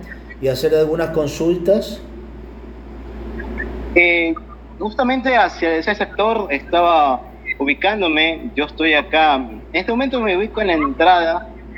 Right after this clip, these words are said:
Speaker 2: a, a los palcos, en, de, de la General Gómez, y me dirigí justamente a donde son oficinas de socios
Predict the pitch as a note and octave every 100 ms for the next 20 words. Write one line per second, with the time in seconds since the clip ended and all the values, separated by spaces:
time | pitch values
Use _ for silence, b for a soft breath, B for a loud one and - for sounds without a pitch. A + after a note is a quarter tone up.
0 | - C3+ C3 B2 A#2+ A2 G2+ A2 - -
1 | - - - - - B2+ B2+ A#2+ A#2+ -
2 | D#3 A#2 - - - C3 A#2 A2 A#2 A2+
3 | G2+ F#2+ E2+ - - - - - - A#2+
4 | A#2+ A#2+ G#2+ A2+ B2+ C3+ C#3+ A#2+ A2+ -
5 | - - - - F3+ F#3+ F#3+ E3+ G#3 -
6 | G#3 F3+ F#3+ G3 F#3+ D#3 C3+ D#3 E3 E3+
7 | D#3 C3+ B2 - - C3+ C#3 D#3+ D#3+ A#3
8 | A#3+ D#3